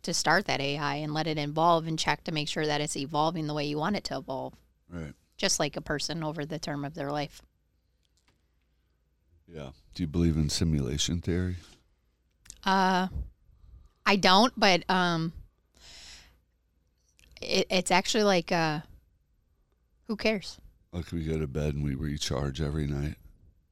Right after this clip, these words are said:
Speaker 1: Ju-, just for me, it's, it's just like, i-, if this is, is a simulation, like, who cares? Like, I'm still living, right? Like, m-
Speaker 2: Yeah.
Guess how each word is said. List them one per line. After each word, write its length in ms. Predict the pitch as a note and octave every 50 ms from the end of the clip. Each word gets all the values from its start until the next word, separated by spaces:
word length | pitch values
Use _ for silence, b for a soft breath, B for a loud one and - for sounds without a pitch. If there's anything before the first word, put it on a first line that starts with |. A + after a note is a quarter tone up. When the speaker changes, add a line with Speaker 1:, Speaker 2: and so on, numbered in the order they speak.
| _ C#4+
Speaker 1:
Ju-, 100 | D4+ D4 - - C4+ C#4+ A3 B3+
just 220 | D#4+ E4 E4 -
for 120 | - D4
me, 220 | C#4 C4+ D#4 D#4+ D4+
it's, 200 | B3 A3 - - -
it's 160 | - B3 B3 -
just 200 | C4 C4 - C4+
like, 240 | B3 A3+ G#3+ - -
i-, 140 | - - - - -
if 240 | A3 G#3+ - -
this 240 | - A#3+ A#3+ - -
is, 300 | B3 A3+ A3+ G#3 G#3+ G#3+ - -
is 200 | G3+ G3+ G3+ G#3
a 100 | G3+ G3
simulation, 680 | - - A3 A3 G#3 F#3+ F3+ G3 A#3+ - - A3+ F#3+
like, 180 | F3+ E3+ E3 -
who 80 | - G3+
cares? 380 | - - F#3 F#3+ E3+ C#3 D#3+ -
Like, 140 | D#3 -
I'm 80 | - F3
still 280 | - - - F#3+ E3+ D#3+
living, 380 | D#3+ E3+ D#3+ - - - E3 - - _ _ _ _ _ _ _ _ _ _ _ _ _ _ _ _ _ -
right? 260 | E3 E3 E3 F3+ - - -
Like, 140 | - F#3+ G3
m- 80 | G3+ G3
Speaker 2:
Yeah. 140 | F3+ E2